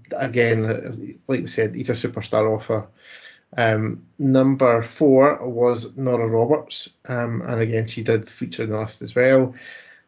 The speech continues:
Lee Child is at number three, so again, another superstar author. And then the top two are actually ones that didn't feature in the top ten in terms of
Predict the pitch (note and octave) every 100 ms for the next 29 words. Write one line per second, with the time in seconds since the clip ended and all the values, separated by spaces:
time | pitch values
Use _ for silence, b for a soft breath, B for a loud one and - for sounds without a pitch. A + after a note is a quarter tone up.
0 | _ - C#3+ D3+ - D3 E3+ C3+ A#2 C3
1 | C3+ C3 A#2+ C#3 C3 F#3 - - - B2
2 | A#2 A#2+ - A#2 - A#2+ C3 A#2+ A#2 A2+
3 | A#2+ A2+ A2+ A#2 A2 - - G#2 - A#2
4 | A2+ A2 A#2+ A#2 B B B - B2+ C3+
5 | B2+ - F#3 G3 - E3+ D3+ C#3+ C#3+ C#3
6 | - F#3+ E3 C#3+ C#3 A#2+ B2 C3 C#3 -
7 | C3 C3+ B2+ A#2 A2+ B2 A#2+ - B2+ C3+
8 | C3+ B2 B2+ C3+ A#2 A#2 A#2 A2 G2+